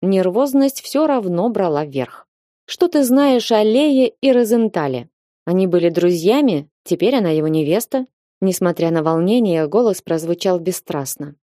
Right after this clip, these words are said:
Димитар неожиданно захлопал в ладоши. «Хоть это ты знаешь», наклонившись, процедил он. «Ты можешь обойтись без кривляний?» «Ещё никто это так не называл.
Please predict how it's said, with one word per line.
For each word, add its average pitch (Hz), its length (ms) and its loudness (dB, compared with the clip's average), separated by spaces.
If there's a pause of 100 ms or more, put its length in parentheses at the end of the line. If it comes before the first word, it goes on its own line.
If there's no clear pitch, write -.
(120)
Димитар 254 420 2
неожиданно 220 640 2
захлопал 185 560 0
в - 20 -6
ладоши. 156 560 -2 (180)
«Хоть 339 320 -2
это 247 280 2
ты 254 180 2
знаешь», 170 640 -2 (260)
наклонившись, 160 640 -4
процедил 160 480 -2
он. 139 240 -2 (340)
«Ты 170 140 2
можешь 254 440 0
обойтись 180 440 0
без 165 200 -4
кривляний?» 156 720 0 (300)
«Ещё 277 360 0
никто 277 440 0
это 208 240 2
так 180 240 -2
не 190 140 0
называл. 170 560 0